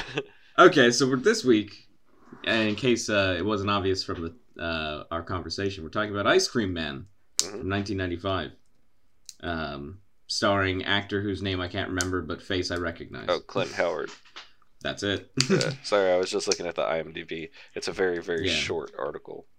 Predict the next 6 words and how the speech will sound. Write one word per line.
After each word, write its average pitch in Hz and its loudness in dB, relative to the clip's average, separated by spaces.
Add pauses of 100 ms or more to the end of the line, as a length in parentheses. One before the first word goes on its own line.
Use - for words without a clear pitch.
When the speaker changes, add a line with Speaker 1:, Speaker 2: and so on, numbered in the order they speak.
(200)
Speaker 1:
<laughs> 143 0 (680)
Speaker 2:
And, 104 2
uh, 101 4
uh, - 0
uh, 62 -2 (840)
Olivia 107 4